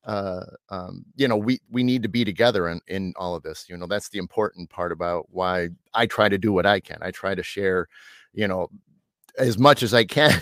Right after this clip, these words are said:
<laughs> you know. Um, you know, sometimes I don't always know how to explain it because it's so new and fresh and, and,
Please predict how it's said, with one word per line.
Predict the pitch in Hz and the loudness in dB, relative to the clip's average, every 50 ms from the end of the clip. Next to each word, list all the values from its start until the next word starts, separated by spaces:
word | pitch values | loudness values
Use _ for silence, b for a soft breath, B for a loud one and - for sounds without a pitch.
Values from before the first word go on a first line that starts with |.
| - - - | -2 -10 -20
<laughs> | - _ - | -20 _ -4
you | - 123 107 | 0 0 2
know. | 98 104 110 120 B B B B B B B B | 2 2 0 0 B B B B B B B B
Um, | - 101 101 95 92 87 85 82 85 85 82 87 - _ - | -4 -2 -2 -2 -2 -4 -6 -10 -12 -12 -14 -16 -20 _ -2
you | 117 127 | 0 0
know, | 117 | 0
sometimes | - 139 139 143 156 147 123 123 | 2 0 2 4 4 4 4 4
I | 117 120 | 2 2
don't | 113 131 131 120 | 4 4 2 2
always | - 120 120 113 117 98 101 | 2 2 2 2 2 0 0
know | 113 113 110 107 107 107 104 98 _ b b b b b b b _ _ _ _ _ _ _ _ _ _ _ _ _ _ _ _ _ - - - | 0 2 4 4 4 2 0 -2 _ b b b b b b b _ _ _ _ _ _ _ _ _ _ _ _ _ _ _ _ _ -20 -16 -8
how | - - 110 143 170 | -2 2 4 6 6
to | 180 113 | 4 2
explain | 87 87 - - - 92 92 92 | -2 -4 -8 -12 -8 -6 -6 -4
it | 92 90 - | -4 -4 -6
because | 104 95 - 101 95 | -6 -4 -4 -4 -4
it's | 101 92 - | -4 -8 -8
so | - - 113 107 107 104 92 90 95 - | -2 0 2 2 2 0 -2 -6 -12 -8
new | 131 123 120 123 123 120 113 | -6 -2 0 2 4 4 4
and | 110 98 92 | 2 0 -4
fresh | - - 117 113 110 107 - - - | -4 -2 0 0 0 0 -4 -6 -8
and, | 101 92 90 - | -8 -8 -8 -10
and, | - 98 98 95 95 95 90 87 | -12 -12 -10 -10 -10 -10 -12 -12